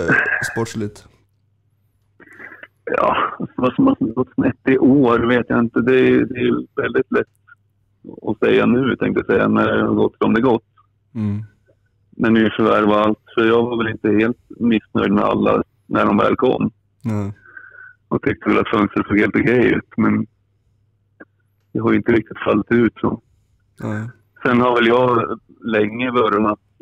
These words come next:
Speaker 2: det är inte bara i år utan egentligen ända sedan tjugotjugo blev det, va? För att, att spela de yngre spelarna mycket mer. Den stora snackisen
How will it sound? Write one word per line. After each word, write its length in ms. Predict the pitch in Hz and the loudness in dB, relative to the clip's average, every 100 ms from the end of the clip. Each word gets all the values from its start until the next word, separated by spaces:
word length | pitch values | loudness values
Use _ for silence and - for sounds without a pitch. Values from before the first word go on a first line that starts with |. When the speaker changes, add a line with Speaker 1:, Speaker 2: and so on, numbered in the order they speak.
| - - | -20 -4
Speaker 2:
det 60 | 117 | -2
är 40 | |
inte 180 | 110 - | -2 -2
bara 260 | 101 104 110 | 0 2 2
i 40 | |
år 320 | 113 113 104 107 | 0 0 0 0
utan 360 | - 107 107 | 0 -2 0
egentligen 360 | 107 104 110 107 | -2 -2 -2 0
ända 260 | 104 107 | 0 -2
sedan 300 | - 107 107 - _ _ _ _ _ _ _ _ _ _ _ - | 0 -2 -2 -6 _ _ _ _ _ _ _ _ _ _ _ -4
tjugotjugo 720 | 131 117 123 135 139 127 123 | 0 2 2 4 4 4 4
blev 180 | 117 117 | 4 4
det, 60 | |
va? 220 | 110 113 - _ _ - | 2 0 -4 _ _ 0
För 240 | 110 113 | 2 2
att, 280 | 113 _ - | -2 _ -10
att 100 | 123 - | -10 -8
spela 500 | - 107 107 110 110 - _ _ _ _ _ _ _ _ _ _ | -2 0 2 0 -2 -10 _ _ _ _ _ _ _ _ _ _
de 260 | 107 107 | -6 -2
yngre 480 | 113 107 104 104 107 - | 0 2 2 0 -2 -4
spelarna 600 | 107 104 104 104 107 107 _ | -2 0 0 0 -2 -6 _
mycket 320 | - 98 - 104 | -8 -4 -2 0
mer. 300 | 107 - - _ _ _ _ | 0 -2 -6 _ _ _ _
Den 220 | - - 104 | -10 -8 -4
stora 360 | 120 107 110 - | 0 2 2 0
snackisen 560 | 107 - 104 107 110 | -2 0 -2 0 -2